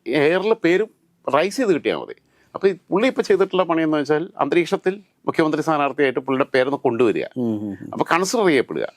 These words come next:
Speaker 1: കൺസിഡർ
Speaker 2: ഉം.
Speaker 1: ചെയ്യപ്പെട്ട് വരുമ്പം, ആ, പിന്നെ അഥവാ നടന്നാലോ എന്നുള്ളതാണ്. അതത്രേ ഉള്ളൂ. ഒരേ എയർ എറിഞ്ഞു നോക്കിയതാണ്. മാങ്ങ കിട്ടുകയാണെങ്കിൽ കിട്ടി, കിട്ടിയിട്ടില്ലെങ്കിൽ പിന്നെ വേണ്ട എന്നുള്ള മട്ടിലാണ്. കിട്ടിയിട്ടില്ലെങ്കിൽ അപ്പുറത്തെ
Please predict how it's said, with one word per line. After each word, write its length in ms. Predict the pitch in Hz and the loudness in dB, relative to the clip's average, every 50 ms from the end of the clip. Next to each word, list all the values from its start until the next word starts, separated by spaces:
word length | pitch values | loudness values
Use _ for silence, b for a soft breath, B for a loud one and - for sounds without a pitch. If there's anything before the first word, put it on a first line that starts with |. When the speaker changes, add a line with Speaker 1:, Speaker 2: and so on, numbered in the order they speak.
| _ _ | _ _
Speaker 1:
കൺസിഡർ 260 | 131 156 185 - 214 220 | -2 -2 -2 -4 0 2
Speaker 2:
ഉം. 60 | 208 | 2
Speaker 1:
ചെയ്യപ്പെട്ട് 420 | 185 180 - - 160 151 _ - 170 | 2 2 0 -2 -6 -2 _ 2 2
വരുമ്പം, 340 | 165 151 156 143 135 151 175 214 - _ _ _ _ _ _ - 151 | 4 4 2 0 0 -2 -4 -4 -10 _ _ _ _ _ _ -2 -2
ആ, 40 | 156 151 - - | -2 -2 -2 -2
പിന്നെ 180 | 160 143 147 - - - 117 | -2 0 0 -2 -2 -2 -2
അഥവാ 240 | 113 127 135 156 180 202 233 233 | 0 2 2 2 2 2 2 2
നടന്നാലോ 380 | 226 208 185 202 185 170 156 - - _ _ _ 143 | 2 0 0 0 0 0 0 -4 -6 _ _ _ -2
എന്നുള്ളതാണ്. 460 | 139 135 117 104 87 76 55 - - - - | -2 0 -2 -2 -2 -4 -6 -6 -10 -6 -2
അതത്രേ 300 | 82 107 113 - - 214 208 156 | -2 -2 0 2 2 2 2 2
ഉള്ളൂ. 160 | 98 78 69 71 73 | 0 -2 -6 -8 -4
ഒരേ 160 | 76 - 165 202 185 | -2 0 0 0 0
എയർ 120 | 180 208 226 208 | 0 -2 -2 -2
എറിഞ്ഞു 200 | 180 170 190 202 165 | -4 -4 -4 -4 -6
നോക്കിയതാണ്. 360 | 123 - - 107 80 67 64 80 | -6 -2 -4 -4 -4 -2 -4 -2
മാങ്ങ 240 | 90 85 90 120 143 135 | -2 -2 0 -2 -2 -4
കിട്ടുകയാണെങ്കിൽ 440 | 131 - 175 180 185 196 196 202 185 185 | -2 -2 -2 0 0 0 -2 -2 -4 -6
കിട്ടി, 160 | - - 185 185 - | -6 -8 -8 -4 -4
കിട്ടിയിട്ടില്ലെങ്കിൽ 600 | 165 - 156 156 151 - 156 151 143 139 156 175 b b b b b b b b - - | -2 0 0 -2 0 0 -2 -2 0 0 -2 -4 b b b b b b b b -2 -2
പിന്നെ 240 | 156 151 135 139 143 139 147 147 | 0 0 2 0 0 0 0 0
വേണ്ട 180 | 151 143 131 143 143 - - 147 | -2 0 0 0 -2 0 -2 -2
എന്നുള്ള 200 | 139 147 139 139 127 | 0 0 0 0 0
മട്ടിലാണ്. 400 | 123 - - 107 90 80 85 98 120 | -2 -4 -4 -4 -4 -2 -4 -6 -4
കിട്ടിയിട്ടില്ലെങ്കിൽ 440 | 107 160 151 151 160 160 180 196 165 | -2 -2 -2 0 0 0 2 2 2
അപ്പുറത്തെ 280 | - - 156 - - | 2 0 -2 0 2